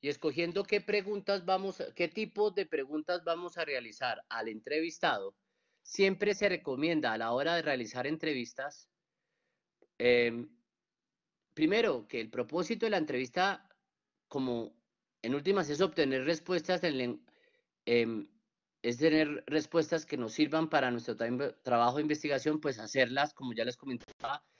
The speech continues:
en el lenguaje y la perspectiva del entrevistado, es decir, en sus propias palabras. El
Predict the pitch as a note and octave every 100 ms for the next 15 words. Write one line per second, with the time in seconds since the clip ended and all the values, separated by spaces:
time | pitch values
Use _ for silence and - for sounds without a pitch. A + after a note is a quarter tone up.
0 | _ _ _ _ - C3 C3+ A#2+ A#2 A#2+
1 | C3+ D3+ C#3 B2 - - B2 C3 C3+ C3
2 | B2 G#2 - D#3+ B2+ F#2+ A#2 D#3 C3+ A#2+
3 | G#2 - B2 A#2+ B2 B2 B2+ B2+ C3+ A2
4 | E2 - - _ _ _ - - _ _
5 | _ _ _ _ - _ _ _ _ _
6 | - - - - - - - D3